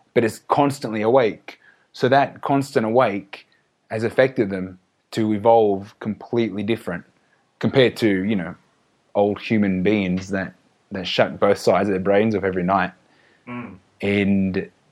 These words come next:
Speaker 1: uh, that's, I mean, that's really interesting. If we were able to, to sleep less and control each hemisphere of the brain separately,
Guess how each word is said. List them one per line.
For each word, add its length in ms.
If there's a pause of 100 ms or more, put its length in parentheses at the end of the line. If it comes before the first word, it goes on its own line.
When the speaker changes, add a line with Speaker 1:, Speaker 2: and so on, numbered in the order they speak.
(460)
Speaker 1:
uh, 180
that's, 260
I 40
mean, 140
that's 160
really 240
interesting. 500 (840)
If 180
we 180
were 160
able 300
to, 640 (220)
to 120
sleep 440
less 560 (340)
and 160
control 680
each 320
hemisphere 420
of 60
the 40
brain 400
separately, 640